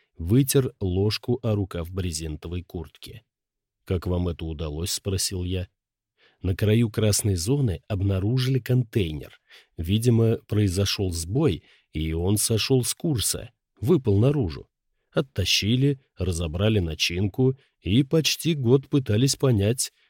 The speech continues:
как он связывается с ним". "Неужели каждый контейнер связывается с ним?" —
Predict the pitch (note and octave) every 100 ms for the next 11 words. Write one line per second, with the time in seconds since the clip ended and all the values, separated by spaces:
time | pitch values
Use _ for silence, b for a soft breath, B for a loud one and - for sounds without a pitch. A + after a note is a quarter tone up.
0 | _ G2 G2 C#3 C#3 - F2+ F2 F2+ G#2+
1 | A#2+ A2+ - C#3 - - G#2+ E2+ E2+ F#2
2 | - _ _ _ _ _ _ - F#2+ F#2+
3 | E2+ E2 G2 G#2+ F2 G2 F#2+ E2+ E2+ -
4 | E2+ - F2+ G#2 G2 F2 - F#2 F#2 F2
5 | F2 - F#2 - G#2+ G2+ D2+